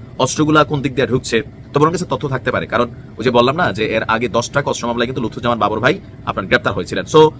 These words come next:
somehow যদিও এটার দায়ভার তিনি স্বীকার করেন নাই, কিন্তু এত বড় একটা জায়গায় ছিলেন। বর্তমানেও বিএনপির রাজনীতিতে কিছুটা পিছিয়ে গেছেন, কিছুটা, মানে খুব বেশি লাইমলাইটে আসতে পারতেছেন না,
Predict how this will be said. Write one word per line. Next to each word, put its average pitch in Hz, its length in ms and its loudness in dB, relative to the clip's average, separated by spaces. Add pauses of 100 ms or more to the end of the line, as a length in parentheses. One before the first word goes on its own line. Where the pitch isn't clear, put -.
(500)
somehow 185 460 4
যদিও 139 200 2
এটার 151 160 0
দায়ভার 127 260 2
তিনি 139 160 -6
স্বীকার 131 280 -2
করেন 143 200 4
নাই, 120 180 0 (280)
কিন্তু 139 260 2 (160)
এত 127 140 -4
বড় 143 100 2
একটা 143 120 0
জায়গায় 120 280 4
ছিলেন। 135 240 0 (160)
বর্তমানেও 127 380 0
বিএনপির 117 380 -4
রাজনীতিতে 135 360 -2
কিছুটা 254 400 -2
পিছিয়ে 156 300 -2
গেছেন, - 200 -4
কিছুটা, 160 300 -6 (380)
মানে 113 120 0
খুব 131 140 -4
বেশি 131 240 0
লাইমলাইটে 120 380 2
আসতে 117 200 0
পারতেছেন 139 320 -2
না, 117 120 0